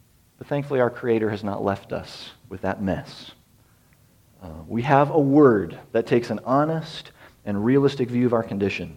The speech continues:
It says no superficial solution is gonna help with what we're really faced with.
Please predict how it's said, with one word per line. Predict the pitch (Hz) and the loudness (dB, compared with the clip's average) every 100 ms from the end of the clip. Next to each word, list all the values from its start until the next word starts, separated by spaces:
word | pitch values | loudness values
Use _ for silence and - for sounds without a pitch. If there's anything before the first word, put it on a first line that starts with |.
| _ | _
It | |
says | 110 104 | -4 -2
no | 131 | -2
superficial | 156 - 180 180 - 165 151 156 139 131 - - _ | -2 -4 -4 -2 -2 -4 0 4 4 2 -8 -20 _
solution | - 147 135 139 135 | -4 2 4 2 0
is | 110 | -2
gonna | 113 104 | 0 -2
help | - 131 110 - | 0 0 0 0
with | 104 98 - - _ _ _ _ _ | -2 -2 -14 -20 _ _ _ _ _
what | 107 104 | -6 -6
we're | 107 101 | -2 0
really | 101 95 | 2 2
faced | - 95 92 - | 0 -4 -4 -8
with. | 87 - | -14 -14